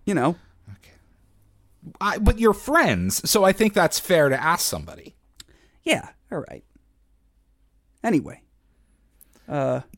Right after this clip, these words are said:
Speaker 2: I, I brought something up to you that you got, you got, you got very annoyed at me.
Speaker 1: What?
Speaker 2: Well, I said that a lot, 'cause we were, you know, going over what we should talk about.
Speaker 1: Mm-hmm.
Speaker 2: And I said that I noticed a lot of people in my,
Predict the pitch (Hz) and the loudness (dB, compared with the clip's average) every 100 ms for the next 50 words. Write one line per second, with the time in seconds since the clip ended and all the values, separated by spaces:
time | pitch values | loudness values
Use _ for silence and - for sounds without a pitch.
0 | - 170 285 - 165 185 208 180 - 120 | -2 0 2 0 0 0 2 0 2 -2
1 | 110 95 90 - 85 80 78 - - 92 | -2 -2 -2 -4 -4 -4 -6 -12 -8 -8
2 | 82 98 101 98 85 82 104 104 98 85 | -6 -8 -4 -4 -4 -6 -12 -10 -8 -10
3 | - _ _ _ _ 147 131 95 101 90 | -14 _ _ _ _ -12 -10 -6 -4 -4
4 | 85 80 80 76 - 78 - _ 143 131 | -4 -6 -8 -8 -12 -18 -20 _ -2 -2
5 | 104 - _ _ _ _ _ _ 180 170 | -2 -10 _ _ _ _ _ _ 0 2
6 | 165 208 214 185 143 120 127 131 - 151 | 2 2 2 2 0 2 0 0 0 0
7 | 208 147 135 175 101 90 127 104 101 98 | 0 0 -2 -4 -4 -4 -2 0 0 -2
8 | 95 92 92 92 - 87 82 80 78 78 | -2 -2 -4 -6 -8 -8 -8 -8 -10 -10
9 | - 147 131 123 117 123 _ - - - | -8 -4 -4 -4 -8 -12 _ -20 -20 -6
10 | 117 113 131 120 117 113 110 131 143 - | -2 0 0 0 2 2 2 2 2 0
11 | 104 101 104 110 - 92 - 90 101 98 | -2 0 -2 -4 -8 -8 -6 -6 -8 -10
12 | 92 90 87 | -8 -8 -10